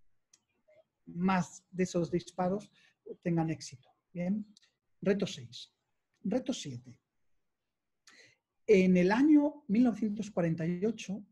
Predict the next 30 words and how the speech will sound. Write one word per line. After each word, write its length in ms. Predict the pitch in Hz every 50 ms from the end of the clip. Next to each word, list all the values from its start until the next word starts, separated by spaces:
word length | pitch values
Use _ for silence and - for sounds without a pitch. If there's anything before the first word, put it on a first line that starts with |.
| _ _ -
un 120 | 208 233
psicólogo 460 | - - 175 - - 190 185 165 160
llamado 400 | 151 151 151 165 165 156 160 156
Forer, 520 | 143 - - - 180 180 165 156 156 - _
que 100 | - -
también 240 | 143 143 156 160
era 120 | 156 147 143
profesor, 580 | - - 120 - - - - - 165 165 170 - - _ _ _ _ _ - _ _ _
les 260 | - 165 160 - -
pas-, 200 | - 175 175 -
le 80 | 196 190
pasó 240 | 196 202 190 - 247
un 180 | 247 247 247
test 180 | - 220 220 185
de 100 | 190 180
personalidad 680 | - 180 165 - 180 170 165 160 160 175 185 190 208 202 _ _ -
a 100 | 180 160
sus 460 | - - - 156 151 147 143 - -
alumnos, 560 | 160 165 156 139 131 120 - - - - _ _ _ _ _ _ _
¿no? 80 | 160 185 226 208 - _ _ _ - - - _ _ _ _ -
En 180 | 165 156 156
la 100 | 156 147
siguiente 400 | - - 170 165 180 185 185 190
clase 460 | 202 - 208 214 208 - 220 233 - -
les 220 | 202 170 160 -
presentó 420 | - 170 156 - - 156 147 - 180
el 80 | 190
resultado 680 | 185 185 175 - - 160 147 139 - 180 180 185 180 180
del 180 | 180 185 175 -
test, 360 | 208 214 226 226 - -